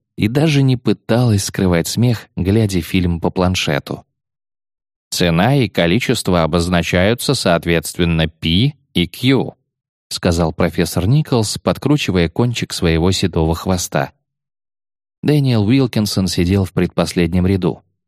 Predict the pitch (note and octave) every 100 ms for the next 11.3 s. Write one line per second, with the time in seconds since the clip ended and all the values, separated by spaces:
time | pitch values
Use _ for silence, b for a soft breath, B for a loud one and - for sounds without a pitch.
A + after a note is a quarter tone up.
0 | - - C#3 C#3 B2 G2 F2+ - A2 G2+
1 | G#2 A#2+ B2+ F#2+ E2 D#2+ D2+ - _ F2
2 | F2+ F#2 F2 F2 D#2+ - F#2+ F2 E2 E2
3 | E2 D#2 G2+ F2+ D#2+ F2+ F2 D#2+ - F2+
4 | F#2 E2+ E2 D#2+ F2 - F2+ - C#2+ -
5 | _ _ _ _ _ _ - D3+ B2 -
6 | F#2 A2+ C3+ G2+ F2 C3 C3 - F#2+ F#2+
7 | A2+ F#2+ F2 - A#2+ F#2 E2+ E2 E2 F#2+
8 | F#2 - G#2 C3 A#2+ - D2 - _ _
9 | _ F#2 G2+ D3 C#3 C3 A2+ G#2 G2 F2+
10 | G2 B2+ - F#2 F2+ E2 - F2 G2 F#2
11 | E2 C#2+